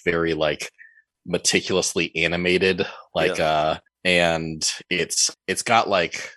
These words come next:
Speaker 1: the, the graphic style kind of has, like, uh, what if, what if the Earthbound team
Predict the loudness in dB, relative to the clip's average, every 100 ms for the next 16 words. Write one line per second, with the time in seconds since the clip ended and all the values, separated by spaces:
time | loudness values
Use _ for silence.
0 | _ -12 -8 -6 -6 2 4 4 0 0
1 | 2 4 2 0 -4 -4 -8 -2 0 0
2 | -2 -6 -4 -4 -4 -6 -14 -8 0 2
3 | 4 0 -4 2 4 6 4 -2 -12 -14
4 | -4 0 0 0 0 0 0 0 2 2
5 | 2 0 -2 -6 -8 -10 -12 -12